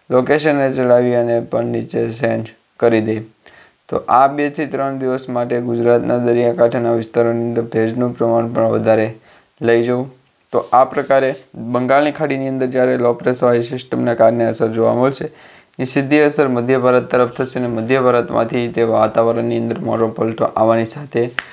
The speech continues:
ગુજરાત રાજ્યનું હવામાન બદલાતો જોવા મળી રહ્યું છે. ગુજરાત રાજ્યના દરિયાકાંઠાના વિસ્તારોની અંદર ભેજનું પ્રમાણ પણ વધારે હોવું શક્યતા દર્શાવવામાં આવી રહી છે.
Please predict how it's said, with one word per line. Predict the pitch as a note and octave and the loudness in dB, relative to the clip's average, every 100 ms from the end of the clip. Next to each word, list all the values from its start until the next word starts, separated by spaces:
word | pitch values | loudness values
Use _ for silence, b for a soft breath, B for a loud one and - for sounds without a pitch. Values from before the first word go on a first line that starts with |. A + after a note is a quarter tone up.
| B _ | B _
ગુજરાત | B2 B2 C#3 C#3 | -6 0 2 2
રાજ્યનું | C3+ C3 B2 C3 B2+ | 0 -2 -2 -4 -4
હવામાન | A2+ A#2 A#2+ A#2 | -4 -4 -4 -4
બદલાતો | A2+ A#2 A#2 A#2 A2 | -4 0 0 0 -2
જોવા | G#2+ G#2+ G#2 G#2 _ _ - | 0 0 0 -2 _ _ -8
મળી | A2 G#2+ G#2+ | 0 2 2
રહ્યું | - - | -2 -6
છે. | - - _ _ B B B B - | -10 -18 _ _ B B B B -4
ગુજરાત | B2+ C#3 C#3+ | 0 2 2
રાજ્યના | C3+ C3 C3+ C3+ | 0 0 0 -2
દરિયાકાંઠાના | B2 A#2 B2 A#2+ A#2 C#3 B2 | 0 0 0 0 -2 -2 -2
વિસ્તારોની | A#2+ - A#2+ A#2+ A#2 | -2 -2 0 0 0
અંદર | A#2 | 0
ભેજનું | G#2 A2 G#2+ A#2+ A#2+ | 0 0 -2 -2 -4
પ્રમાણ | A#2 A2+ A2+ A2 | -2 -2 0 -2
પણ | - A#2 | -2 0
વધારે | G#2+ G#2+ A2 | 0 2 2
હોવું | G#2+ A2 A2 A2 A#2 | 2 0 0 0 -2
શક્યતા | - A#2 - A2+ A2 | -6 -6 -4 0 0
દર્શાવવામાં | A2 G#2+ G#2 - A2+ A2+ A2+ B2 B B B - | 0 0 -2 -2 -2 -2 -4 -8 B B B -4
આવી | A2+ A2 | 0 2
રહી | G#2 G#2 | 2 -2
છે. | - | -4